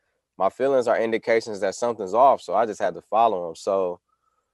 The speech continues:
I took time, I did therapy, I,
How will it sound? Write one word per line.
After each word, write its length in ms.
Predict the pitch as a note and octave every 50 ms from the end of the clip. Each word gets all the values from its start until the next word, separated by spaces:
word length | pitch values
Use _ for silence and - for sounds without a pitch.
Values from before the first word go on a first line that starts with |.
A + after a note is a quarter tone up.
| _ _ _ _ _ _ _ _ _ -
I 80 | F#2+
took 280 | - - - D3 C#3 -
time, 680 | - C#3 C3 C3+ C3+ C3 C3 C3 B2+ B2+ B2 B2 B2 - _ -
I 240 | C#2 F2+ F#2 F2
did 260 | E2+ E2+ F2+ E2+ - _ -
therapy, 1040 | G#2 A2+ A#2 A2+ A2+ A2+ A2+ G#2+ - - A#2 A2 A2 G#2+ G#2+ G#2+ G#2 G2+ G2 G#2+ _ _ _
I, 160 | D#2+ F2 F2+